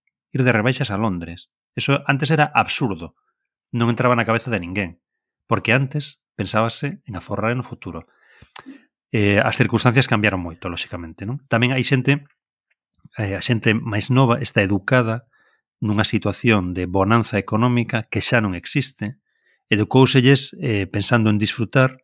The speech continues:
cando a xente, eh, da nosa, da xeración dos nosos pais ou dos meus pais estaba educada por xente, ou eran da posguerra, ou estaba educada por xente da posguerra, e estaban, eh, educados nunha situación de precariedade.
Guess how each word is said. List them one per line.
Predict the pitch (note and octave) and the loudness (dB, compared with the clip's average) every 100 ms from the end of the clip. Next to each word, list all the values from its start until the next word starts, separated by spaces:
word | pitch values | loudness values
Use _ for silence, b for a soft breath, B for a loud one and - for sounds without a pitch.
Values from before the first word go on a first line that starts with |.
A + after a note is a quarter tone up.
| _ | _
cando | - G2 F2+ | -2 0 0
a | F2 | 0
xente, | - A#2+ G#2+ A#2 A2 B B B _ | 2 2 2 0 0 B B B _
eh, | G#2+ F#2 | 0 0
da | F2+ F#2 F#2 | 0 -2 2
nosa, | A2 - G2 | 2 0 -4
da | F#2 | -4
xeración | F#2 F2+ G#2 | -4 -2 -2
dos | F#2+ F#2+ | -2 -6
nosos | F#2+ G2+ - | -8 -10 2
pais | B2+ B2 - | 4 4 -2
ou | F2 E2+ | -8 -8
dos | F2 - | -10 -4
meus | G2+ - | -4 -2
pais | - A#2+ B2 - b b b _ | 0 2 0 -6 b b b _
estaba | - G#2+ G2 | -4 -2 0
educada | G2 A2+ G2+ - | 0 2 0 0
por | F2+ | -2
xente, | - G#2+ - | 0 0 -2
ou | - A2 | 0 0
eran | G2 F#2 | 0 0
da | - | 0
posguerra, | G#2 A2 C3 C3 B2 | -2 2 2 4 0
ou | |
estaba | G2+ G#2+ | 0 -2
educada | G2 G#2 F#2+ | -2 -2 -4
por | F#2 | -4
xente | - G#2 G2+ | -6 -4 -4
da | G2 | -4
posguerra, | G#2 G#2+ A2+ A#2 B2 _ _ _ - | -4 0 0 0 -4 _ _ _ -8
e | |
estaban, | - A2 G#2 A2+ b b b _ | -2 2 2 0 b b b _
eh, | G#2+ F#2+ F#2+ F#2 G#2 | -2 0 0 -2 -2
educados | G2+ G2+ G#2+ A2+ | -2 0 2 2
nunha | A2 | 0
situación | - - A2 | -2 -4 -2
de | A2+ | -2
precariedade. | - F#2+ F#2 F2+ F2 F2 F#2 E2 E2 | -2 -6 -4 -4 -4 -4 -4 -4 -10